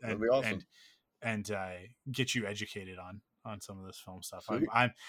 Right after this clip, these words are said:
Speaker 2: now I'm starting to wonder what other gaps there are in your, in your film
Speaker 1: Mm.
Speaker 2: literacy.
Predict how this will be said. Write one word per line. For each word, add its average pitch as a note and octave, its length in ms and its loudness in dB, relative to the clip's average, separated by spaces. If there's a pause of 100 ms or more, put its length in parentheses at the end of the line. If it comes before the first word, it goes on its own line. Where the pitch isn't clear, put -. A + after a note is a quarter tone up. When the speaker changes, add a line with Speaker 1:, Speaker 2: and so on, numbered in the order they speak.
(160)
Speaker 2:
now D3 280 12
I'm D#3 80 6
starting C#3+ 340 8
to B2+ 80 4
wonder B2 300 4
what A2+ 220 2
other G#2+ 400 2
gaps G2+ 380 2
there G2+ 220 -2
are F#2 300 -6 (340)
in A2+ 220 2
your, G2 440 -6
in B2+ 140 6
your G#2+ 140 0
film G#2 320 4
Speaker 1:
Mm. - 80 2
Speaker 2:
literacy. F#2+ 480 -2